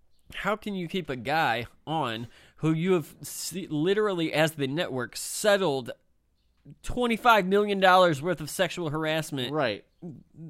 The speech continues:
Speaker 1: You know,
Speaker 2: At
Speaker 1: suits.
Speaker 2: some point,
Speaker 1: Like, at some point, you gotta cut the cord and be like, "Dude,
Speaker 2: Sandusky,
Speaker 1: you're,
Speaker 2: you know,
Speaker 1: <laughs> you're right.
Speaker 2: <laughs> like
Speaker 1: You're,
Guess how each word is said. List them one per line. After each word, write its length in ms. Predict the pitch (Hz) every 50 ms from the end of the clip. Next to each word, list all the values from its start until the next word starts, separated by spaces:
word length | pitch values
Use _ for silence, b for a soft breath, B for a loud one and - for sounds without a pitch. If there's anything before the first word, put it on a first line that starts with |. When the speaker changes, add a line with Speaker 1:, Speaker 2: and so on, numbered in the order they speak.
| 117 - -
Speaker 1:
You 180 | - 143 147 139
know, 200 | 135 131 139 139 - -
Speaker 2:
At 100 | 139 139
Speaker 1:
suits. 120 | - -
Speaker 2:
some 200 | 233 240 247 226 185
point, 480 | - 170 151 147 139 135 135 - -
Speaker 1:
Like, 100 | 170 165
at 100 | 170 180
some 200 | 165 - 220 214
point, 220 | 185 214 196 170 151
you 100 | 175 190
gotta 180 | 196 185 170 156
cut 200 | - 196 180 -
the 80 | 160
cord 260 | - - 175 180 180 156
and 80 | 147
be 60 | 151
like, 180 | 151 147 151 160
"Dude, 120 | 139 127 143
Speaker 2:
Sandusky, 260 | 147 175 165 - 143
Speaker 1:
you're, 120 | 143 139
Speaker 2:
you 60 | 143 147
know, 160 | 156 190 -
Speaker 1:
<laughs> 120 | 170 170 175
you're 140 | 226 208
right. 280 | - 247 226 247 247 170
Speaker 2:
<laughs> 140 | 214 196 180
like 140 | 190 175 190
Speaker 1:
You're, 120 | 220